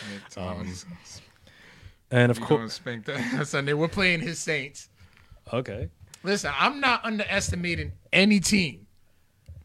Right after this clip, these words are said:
Speaker 2: Except the Panthers.
Speaker 1: I wouldn't even underestimate that. Listen, we beat the bricks out of the Dolphins. The Dolphins ain't w-, haven't won yet anyway. I don't even think they even trying to win.
Speaker 2: Yeah.
Speaker 1: Wanna make a bet on it?
Speaker 2: <laughs>
Speaker 1: Oh, man.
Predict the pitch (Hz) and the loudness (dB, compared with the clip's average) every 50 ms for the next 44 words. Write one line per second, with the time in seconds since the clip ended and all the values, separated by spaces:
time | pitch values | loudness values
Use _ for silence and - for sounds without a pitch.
0 | _ _ _ - - - - - - - - 98 - - - - 92 87 87 92 | _ _ _ -20 -20 -20 -20 -16 -12 -6 -6 -6 -6 -4 -2 -2 -2 0 0 0
1 | 90 98 - - - - _ _ _ _ _ _ _ _ - - _ _ _ _ | 0 0 -2 -6 -12 -18 _ _ _ _ _ _ _ _ -20 -20 _ _ _ _
2 | _ _ _ _ _ _ - 214 349 427 403 370 330 269 247 233 220 214 202 190 | _ _ _ _ _ _ -6 -4 -4 -4 -4 -4 -4 -4 -2 0 0 0 0 -2
3 | 175 - 175 170 175 175 156 135 135 165 220 175 151 156 240 - 302 294 - 160 | -4 -4 -6 -6 -4 -4 -4 -4 -4 -6 -6 -4 -2 -4 -2 -2 -4 -6 -6 -6
4 | 143 170 196 196 - 180 156 147 143 131 123 123 117 139 151 160 139 - 131 127 | -2 -2 -2 0 2 0 2 2 2 0 -2 -4 0 2 2 2 2 -2 -8 -10
5 | 123 120 113 143 151 175 151 156 139 131 139 131 131 123 127 131 120 107 123 147 | -8 -6 -2 0 0 0 0 -4 -6 -4 -4 -4 -4 -4 -6 -8 -10 -8 -2 -2
6 | 139 131 135 127 127 131 131 127 127 127 127 120 110 117 147 147 127 113 110 104 | -2 -2 -2 -8 -6 -6 -6 -6 -4 -2 -2 -2 -2 -4 -6 -6 -8 -10 -10 -10
7 | 117 135 170 156 123 113 120 113 120 127 131 120 104 110 107 - 151 131 131 123 | -8 -8 -8 -8 -10 -12 -12 -12 -10 -10 -10 -10 -10 -10 -12 -10 -8 -8 -8 -8
8 | 117 110 107 107 - _ _ _ _ 98 85 - - 85 85 85 82 85 90 - | -10 -10 -12 -14 -16 _ _ _ _ -8 -8 -8 -12 -16 -16 -14 -14 -16 -16 -18
9 | _ _ _ _ _ 113 110 110 110 113 113 113 - 107 101 107 117 113 117 117 | _ _ _ _ _ -18 -16 -14 -14 -12 -14 -14 -14 -16 -16 -14 -12 -10 -6 -4
10 | 117 123 123 117 - _ _ _ _ _ - - - - _ - 160 - - - | -4 -4 -6 -6 -10 _ _ _ _ _ -20 -20 -20 -10 _ 0 0 0 0 -4
11 | 185 - - - 208 - - - - - 123 143 147 135 131 127 135 135 131 135 | -6 -6 -6 -10 -12 -12 -12 -14 -12 -6 -4 0 2 4 4 4 2 0 0 0
12 | 143 143 135 123 120 117 | 2 2 2 2 2 0